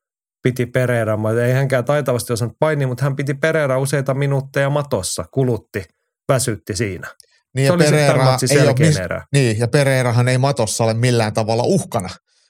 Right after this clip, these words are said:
Speaker 2: Et kun Pereiralla on se
Speaker 1: Ei,
Speaker 2: ra-
Speaker 1: paitsi kerran hän teki jonkun semmoisen jalkalukkotyyppisen pyörähdyksen, mut sit hän ei joko osannut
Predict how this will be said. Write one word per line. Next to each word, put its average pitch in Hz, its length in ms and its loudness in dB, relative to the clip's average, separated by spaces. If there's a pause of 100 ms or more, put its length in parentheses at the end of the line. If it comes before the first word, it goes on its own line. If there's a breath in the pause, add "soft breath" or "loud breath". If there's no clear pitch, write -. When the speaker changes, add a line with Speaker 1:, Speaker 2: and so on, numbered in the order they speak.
(160)
Speaker 2:
Et - 80 -12
kun 101 100 -8
Pereiralla 113 560 0
on 113 80 0
se 127 220 0
Speaker 1:
Ei, 151 140 2
Speaker 2:
ra- 139 60 -4
Speaker 1:
paitsi 143 260 0
kerran 156 400 0
hän 135 140 0
teki 135 300 0
jonkun 123 280 0
semmoisen 123 560 0 (580)
jalkalukkotyyppisen 107 1300 -4 (300)
pyörähdyksen, 98 680 -4
mut 92 120 -10
sit 107 220 -8
hän 110 160 -4
ei 104 120 -2
joko 107 280 -2
osannut 107 420 -2